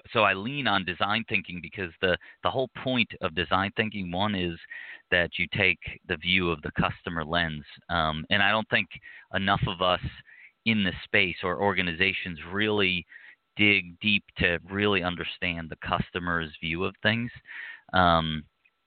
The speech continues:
and, and I use, like, a, an accounts payable example all the time. And when I ask people, "Who's the customer on an accounts payable project?"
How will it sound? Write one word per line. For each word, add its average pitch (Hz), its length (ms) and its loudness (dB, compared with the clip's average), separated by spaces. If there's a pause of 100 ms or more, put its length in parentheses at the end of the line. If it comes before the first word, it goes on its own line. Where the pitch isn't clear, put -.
(240)
and, 98 240 4
and 98 80 4
I 92 60 4
use, 95 360 0
like, 87 180 2
a, 82 200 0
an 82 100 -6
accounts 98 460 0
payable 87 420 4
example 80 480 -2 (120)
all 80 160 2
the 78 100 -4
time. 90 420 4
And 76 240 -6 (240)
when 87 140 4
I 90 80 4
ask 117 220 0
people, 90 340 0
"Who's 127 240 -8
the 107 80 0
customer 95 680 2
on 85 140 -2
an 78 100 -6
accounts 85 460 -4
payable 98 440 -2
project?" 73 560 -4